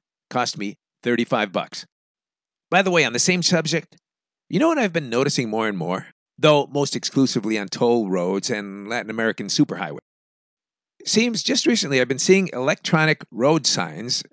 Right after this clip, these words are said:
that flash your speed as you approach. In other words, they've got some kind of radar going that's checking each car as it goes by, but there are no cops or actual humans around. I don't get it, really.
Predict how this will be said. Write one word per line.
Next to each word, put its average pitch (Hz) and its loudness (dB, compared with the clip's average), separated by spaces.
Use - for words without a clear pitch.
that 131 0
flash 190 2
your 160 10
speed 143 2
as 143 4
you 151 4
approach. 123 2
In 139 0
other 180 8
words, 185 4
they've 180 2
got 160 0
some 269 -4
kind 196 -4
of 104 -2
radar 98 0
going 95 -4
that's 117 -4
checking 143 0
each 135 0
car 147 -2
as 104 -2
it 101 -8
goes 101 0
by, 135 0
but 214 2
there 175 4
are 170 2
no 190 2
cops 175 0
or 156 2
actual 165 0
humans 170 2
around. 156 2
I 214 6
don't 254 0
get 214 0
it, 110 -2
really. 92 -6